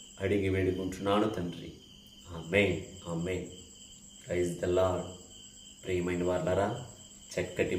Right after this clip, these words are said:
మాటలతో దేవాతి దేవుడు మనతో మాట్లాడాడు. ఒకవేళ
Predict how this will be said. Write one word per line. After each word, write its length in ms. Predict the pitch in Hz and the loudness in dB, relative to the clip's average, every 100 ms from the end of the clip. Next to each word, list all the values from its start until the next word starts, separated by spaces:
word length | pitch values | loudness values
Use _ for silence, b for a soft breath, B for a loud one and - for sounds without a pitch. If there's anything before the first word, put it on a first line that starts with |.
| 90 | 0
మాటలతో 500 | 90 - 90 90 95 92 | 0 0 0 0 0 2
దేవాతి 440 | 98 95 95 95 92 | 4 8 8 6 2
దేవుడు 260 | 101 101 101 98 | 4 4 4 2
మనతో 240 | 98 104 101 | 0 0 0
మాట్లాడాడు. 520 | 104 - 87 - - - - - - - - - - - | 0 0 -2 -4 -6 -10 -16 -20 -20 -20 -20 -20 -20 -20
ఒకవేళ 240 | - - | -12 -2